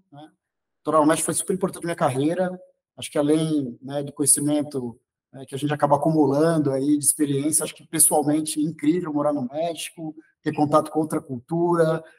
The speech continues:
O México é super internacionalizado. E eu voltei há mais ou menos sete anos pro Brasil, com o desafio da gente criar um modelo de negócio diferente, que a gente conseguisse realmente escalar e que a gente conseguisse, né, é,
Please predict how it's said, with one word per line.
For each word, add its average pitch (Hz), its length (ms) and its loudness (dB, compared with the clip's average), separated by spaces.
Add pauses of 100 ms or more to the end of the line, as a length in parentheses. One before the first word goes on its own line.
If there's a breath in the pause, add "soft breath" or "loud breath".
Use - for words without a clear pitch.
(120)
O 143 60 -2
México 180 240 4
é - 20 6
super 196 260 2
internacionalizado. 175 1300 -2 (380)
E 160 60 2
eu 185 60 6
voltei 214 300 6
há 220 60 6
mais 226 140 2
ou 226 80 2
menos 226 140 4
sete 214 360 2
anos 202 300 2
pro - 80 -8
Brasil, 180 580 -2 (460)
com 156 100 -4
o 160 60 -6
desafio 180 500 0
da 190 120 -2
gente 190 220 -6
criar 202 500 2
um 208 80 -8
modelo 196 340 -2
de 190 120 -4
negócio 165 320 0
diferente, 190 680 -2 (420)
que - 80 -14
a - 20 -10
gente 156 180 -10
conseguisse 151 440 -2
realmente 151 280 -4
escalar 165 680 2 (320)
e 156 80 -20
que 170 100 -4
a 156 40 -2
gente 170 240 -8
conseguisse, 180 1000 -2
né, 156 300 -4 (340 soft breath)
é, 143 400 -4